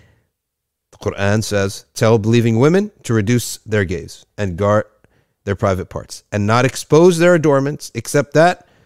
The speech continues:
which necessarily appears," which the Prophet then explained to be the face and the hands, "and to wrap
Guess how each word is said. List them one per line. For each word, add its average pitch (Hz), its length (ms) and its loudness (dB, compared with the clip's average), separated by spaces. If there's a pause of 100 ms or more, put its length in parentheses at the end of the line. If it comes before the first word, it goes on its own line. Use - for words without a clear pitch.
(140)
which 147 320 0 (140)
necessarily 151 640 0
appears," - 640 -6 (880)
which - 180 -16
the 92 80 -8
Prophet 92 360 -4
then 92 140 -4
explained 90 360 -8
to - 60 -12
be 85 80 -8
the 80 80 -10
face - 240 -14
and 92 80 -8
the 95 60 -6
hands, - 240 -8 (720)
"and 139 180 0
to 156 140 2
wrap 160 480 0